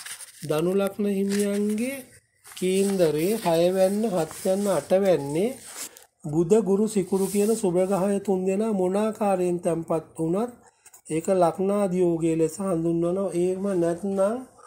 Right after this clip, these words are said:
උපතේදී චන්ද්‍රය හිටපු රාශිය එක කියලා වම් අත පැත්තට ගැනගෙන ගියොත් ඊළඟ කටුව, ඊළඟ කොටුව දෙක කියලා අන්නේ චන්ද්‍රයෙන් හය අත අටේ ගුරු, බුධ, සිකුරු ඉන්නවා නම් එවැනි අයට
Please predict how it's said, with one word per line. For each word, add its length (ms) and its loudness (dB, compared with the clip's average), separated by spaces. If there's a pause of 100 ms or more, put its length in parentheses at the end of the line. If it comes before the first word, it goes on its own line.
(300)
උපතේදී 580 0
චන්ද්‍රය 460 0
හිටපු 340 0
රාශිය 460 2
එක 140 -6 (120)
කියලා 340 0
වම් 240 2
අත 160 -4
පැත්තට 420 -2
ගැනගෙන 520 0
ගියොත් 320 0 (360)
ඊළඟ 380 2
කටුව, 260 2 (300)
ඊළඟ 380 4 (100)
කොටුව 380 0
දෙක 280 0
කියලා 460 0 (600)
අන්නේ 380 0
චන්ද්‍රයෙන් 760 0
හය 260 0
අත 200 -4
අටේ 380 2
ගුරු, 300 0
බුධ, 220 -2
සිකුරු 380 -2
ඉන්නවා 400 2
නම් 200 0 (520)
එවැනි 360 0
අයට 180 2